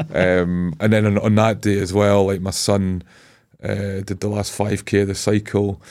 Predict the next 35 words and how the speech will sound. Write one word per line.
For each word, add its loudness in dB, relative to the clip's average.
did -8
the -6
last -4
one 2
K 0
of 0
the -8
run 2
to -8
the -4
pool, 2
and -2
they 6
were 6
both 0
in 0
the -4
pool -2
at -2
the -8
same -6
time. 0
So 2
yeah, 4
like, 4
I 0
tried 2
to 2
just -2
involve 2
as -6
much -4
as -8
possible, 0
whilst 2